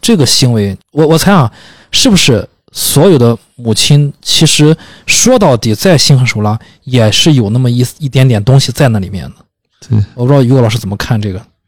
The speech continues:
Speaker 2: 这一定是。
Speaker 1: 嗯。
Speaker 2: 就是那必定是他的骨肉啊。
Speaker 1: 嗯。
Speaker 2: 我们有时候经常说心变得刚硬。
Speaker 1: 嗯。
Speaker 2: 为什么心变得刚硬？就是那个占主导，那个恐惧占主导，不代表他不是母亲。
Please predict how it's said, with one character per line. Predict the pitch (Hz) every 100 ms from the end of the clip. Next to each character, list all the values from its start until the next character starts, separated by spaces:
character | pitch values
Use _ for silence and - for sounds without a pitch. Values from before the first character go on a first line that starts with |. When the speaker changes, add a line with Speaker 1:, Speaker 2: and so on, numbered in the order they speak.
| _ _
Speaker 2:
这 | -
一 | 127 123
定 | - 320 -
是。 | - - 101 82 87
Speaker 1:
嗯。 | 110 107 _ _ _ _ _ _ _ _
Speaker 2:
就 | - 240
是 | 247
那 | 226 233
必 | - 233
定 | 214 208 180 160
是 | - - 170
他 | 170
的 | 151
骨 | 127 104
肉 | 107 127
啊。 | 101 85 87 _ _ -
Speaker 1:
嗯。 | 107 107 _ _ _ _ _
Speaker 2:
我 | - 131 135 139
们 | 156 175 160
有 | 123
时 | 123
候 | 151
经 | - 165
常 | 139 117
说 | 123 110
心 | - - 156 156
变 | 160 139
得 | 113
刚 | 101 123 139
硬。 | 139 101 78 _ -
Speaker 1:
嗯。 | 117 117
Speaker 2:
为 | 175
什 | 180
么 | 170
心 | - - 160
变 | 156 131
得 | 123
刚 | 120 127
硬？ | 127 104 - - _
就 | 196
是 | 196
那 | 214
个 | 180
占 | 160 175 139
主 | - 156
导， | 127 95
那 | 123 156
个 | 143
恐 | - - 104
惧 | - 139
占 | 127 98
主 | - 92
导， | 80 76 - -
不 | 185
代 | 220 196
表 | 135 117
他 | -
不 | 131 123
是 | 135 -
母 | 127 82
亲。 | - - 78